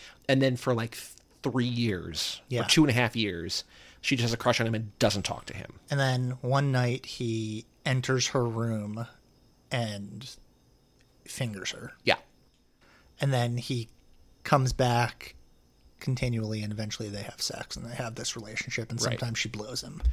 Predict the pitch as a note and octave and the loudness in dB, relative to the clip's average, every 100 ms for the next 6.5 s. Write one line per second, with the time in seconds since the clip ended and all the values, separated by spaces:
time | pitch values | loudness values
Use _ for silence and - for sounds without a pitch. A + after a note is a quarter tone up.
0 | - - - - - C3+ C3 C#3+ B2 C#3+ | 0 -16 -18 -4 2 4 6 6 6 4
1 | C3 C3 C3+ D3 A#2 G#2+ G#2+ - - G#2+ | 4 6 8 10 10 8 2 -4 -2 0
2 | G2+ - A2 - F#2+ F2+ F#2 - - _ | 0 0 0 0 -4 -4 -8 -12 -20 _
3 | _ _ _ _ - B2+ A2+ A#2 - F#3+ | _ _ _ _ -2 0 2 0 2 4
4 | G3+ C3+ B2 - A2+ A2 A2+ A2+ G#2 G#2 | 6 8 6 4 0 2 2 4 0 0
5 | A2 B2+ C3+ B2 B2 A#2+ - A#2 A2 - | 2 2 4 4 4 2 2 0 2 4
6 | A#2 B2 C3 - E3 | 4 6 6 6 4